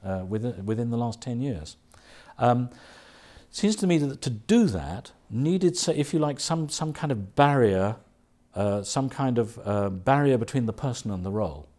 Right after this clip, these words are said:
And the way they handled that was by putting on the mask. So when you've got the mask on, you have the license to be something quite different from your real self.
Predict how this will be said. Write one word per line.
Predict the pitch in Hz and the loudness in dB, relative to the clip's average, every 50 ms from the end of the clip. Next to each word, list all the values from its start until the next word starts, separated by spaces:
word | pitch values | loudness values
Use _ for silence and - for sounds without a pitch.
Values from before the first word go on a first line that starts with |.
| _ _ _ _ _ _ _ _ _ | _ _ _ _ _ _ _ _ _
And | - 107 104 | -6 -4 -2
the | 98 113 | 0 0
way | 120 147 175 | 0 0 0
they | 165 160 147 | 0 0 -2
handled | 135 - - 185 185 175 151 104 78 71 | -2 -2 -2 -2 0 0 -2 -4 -6 -10
that | - - - - - - _ _ _ _ _ _ _ - | -10 -12 -12 -14 -16 -18 _ _ _ _ _ _ _ -6
was | 107 101 | -6 -2
by | 117 117 107 | -2 -2 -2
putting | - - 107 104 98 | -2 -2 -4 -4 -2
on | 95 92 | -2 -4
the | 90 | -4
mask. | 87 80 76 73 73 - - | -4 -4 -6 -8 -10 -12 -12
So | - 104 95 | -8 -6 -4
when | 98 127 139 | -2 -2 -2
you've | 147 139 123 | -2 -2 -2
got | - 180 185 - | -4 -4 -4 -4
the | - | -4
mask | 135 143 147 180 185 170 151 - - - | -4 -2 0 0 0 0 -2 -4 -8 -10
on, | 80 80 90 | -8 -6 -6
you | 98 107 | -4 -4
have | 107 117 110 107 | -4 -6 -6 -6
the | 101 | -6
license | 101 101 117 139 151 147 - - - - 71 - - - - - _ _ _ _ _ _ _ _ _ _ _ - | -4 -4 -2 -2 -2 -4 -6 -8 -10 -14 -16 -16 -16 -16 -16 -18 _ _ _ _ _ _ _ _ _ _ _ -4
to | 117 | -2
be | 107 117 | -2 -2
something | - - 127 113 123 117 | -2 -2 -4 -4 -4 -6
quite | - 127 120 104 92 | -6 -6 -6 -4 -4
different | 117 110 - - 95 87 90 | -4 -4 -4 -6 -10 -10 -10
from | - 95 92 | -8 -6 -4
your | 92 92 92 | -4 -4 -4
real | 90 101 98 95 90 | -2 -2 -4 -4 -4
self. | 92 - - 92 73 73 - - _ | -6 -8 -10 -10 -10 -12 -16 -20 _